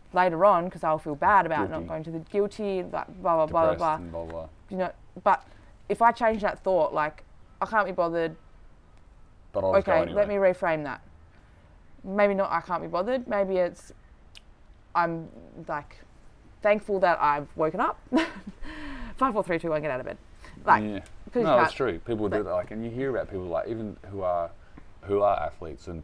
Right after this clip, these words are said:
Speaker 2: professional runners or whatever. Like, they're not all, they don't jump out of bed and be like, "Fuck yeah, I'm gonna go running," or, "Fuck yeah,
Speaker 1: Yeah.
Speaker 2: I'm gonna," people don't wanna go to training
Speaker 1: Yeah.
Speaker 2: all the time. They
Speaker 1: 'Cause
Speaker 2: have off times, but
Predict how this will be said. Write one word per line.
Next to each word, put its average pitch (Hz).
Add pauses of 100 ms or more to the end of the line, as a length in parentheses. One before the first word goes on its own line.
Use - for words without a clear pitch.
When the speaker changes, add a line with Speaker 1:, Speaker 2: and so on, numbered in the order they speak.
(100)
Speaker 2:
professional 82
runners 78
or -
whatever. 82 (100)
Like, 101 (520)
they're 156
not 170
all, 131
they 123
don't 139
jump 110
out 95
of 85
bed 95
and 85
be 87
like, 78 (100)
"Fuck -
yeah, 92
I'm 92
gonna 90
go 82
running," 82
or, 76
"Fuck -
yeah, 160
Speaker 1:
Yeah. -
Speaker 2:
I'm 92
gonna," 87 (180)
people 147
don't 160
wanna 151
go 123
to 92
training 80 (300)
Speaker 1:
Yeah. 185
Speaker 2:
all 131
the -
time. - (580)
They 226
Speaker 1:
'Cause 240
Speaker 2:
have -
off -
times, 110
but 92